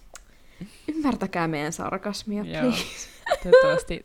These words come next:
Speaker 2: toivottavasti tää ei oo ihan hirveätä kuunneltavaa, ja että te nautitte tässä olla mukana meidän meiningeissä.
Speaker 1: Niinpä, niinpä.
Speaker 2: Mutta kiitos, kun kuuntelit tän jakson. Meitä voi seurata Instagramissa,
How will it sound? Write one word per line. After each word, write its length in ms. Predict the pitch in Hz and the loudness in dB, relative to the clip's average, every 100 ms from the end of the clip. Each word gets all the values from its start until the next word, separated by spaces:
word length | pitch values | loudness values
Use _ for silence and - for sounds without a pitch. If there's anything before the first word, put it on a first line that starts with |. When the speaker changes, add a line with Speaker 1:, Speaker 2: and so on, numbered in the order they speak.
| - | -8
Speaker 2:
toivottavasti 480 | 165 - 151 - 160 | -8 -6 -10 -10 -12
tää 140 | - 151 | -8 -6
ei 140 | 160 | -6
oo 60 | 160 | -8
ihan 200 | 165 160 | -8 -8
hirveätä 420 | 160 165 170 185 | -10 -10 -12 -14
kuunneltavaa, 680 | 180 185 190 190 190 190 190 | -14 -12 -12 -12 -12 -8 -6
ja 180 | 196 202 | -6 -6
että 260 | - - - - - - - - | -10 -16 -16 -20 -20 -20 -20 -4
te 100 | 156 | -4
nautitte 460 | 170 170 - - 180 - 185 | -2 -6 -8 -8 -10 -12 -12
tässä 320 | - 185 - - - - - | -10 -8 -10 -12 -18 -20 -18
olla 280 | - 175 175 | -10 -8 -6
mukana 400 | 180 175 185 180 | -8 -2 -2 -2
meidän 320 | 180 185 190 | -4 -4 -4
meiningeissä. 680 | 185 196 202 214 220 - - - 233 | -4 -4 -4 -6 -6 -8 -10 -8 -2
Speaker 1:
Niinpä, 520 | 220 208 196 190 196 - - - 196 | -2 0 -4 -4 -8 -8 -20 -18 -12
niinpä. 340 | 220 208 208 - - - - - - - - - - - - | -10 -8 -8 -10 -18 -20 -20 -20 -20 -20 -20 -20 -20 -20 -10
Speaker 2:
Mutta 360 | 220 - - 151 - - - _ - | -8 -8 -10 -10 -12 -16 -20 _ -8
kiitos, 400 | 196 214 226 233 | -2 -2 -2 -4
kun 180 | - 160 | -6 -6
kuuntelit 520 | 156 151 156 - 165 - | -4 -4 -4 -6 -6 -6
tän 120 | 160 | -6
jakson. 600 | 175 247 - - 220 214 - | -4 -6 -6 -6 -6 -6 -6
Meitä 300 | 175 180 175 | -6 -6 -4
voi 140 | 156 | -4
seurata 400 | 156 - 151 151 - | -2 -2 -4 -6 -4
Instagramissa, 760 | 185 196 - 190 190 - 196 | -4 -4 -4 -4 -4 -4 -6